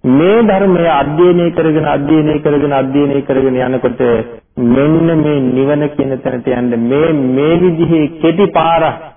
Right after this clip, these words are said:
මට හම්බුණා, මෙහෙම ගියොත් හරි කියලා කෙනෙක් කිව්වොත් එයාට වැරදිලාමයි තියෙන්නේ. මේකේ වෙන කාටවත් හොයන්න කෙටි පාරවල්,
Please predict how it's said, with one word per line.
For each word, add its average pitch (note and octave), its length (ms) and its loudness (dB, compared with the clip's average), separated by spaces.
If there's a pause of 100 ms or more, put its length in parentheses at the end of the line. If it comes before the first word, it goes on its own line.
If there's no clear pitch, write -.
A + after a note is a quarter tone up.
(140)
මට D#3 300 0
හම්බුණා, E3 600 2
මෙහෙම F3 400 2
ගියොත් G3 300 2 (100)
හරි G3 260 0
කියලා E3+ 260 0
කෙනෙක් E3 340 -2
කිව්වොත් D#3+ 360 2
එයාට D3+ 300 0
වැරදිලාමයි D#3 720 -2
තියෙන්නේ. - 340 -10 (200)
මේකේ C#3 540 2
වෙන B2+ 260 0
කාටවත් C3 520 -4
හොයන්න B2+ 320 -4
කෙටි B2+ 220 -6
පාරවල්, C3+ 480 -2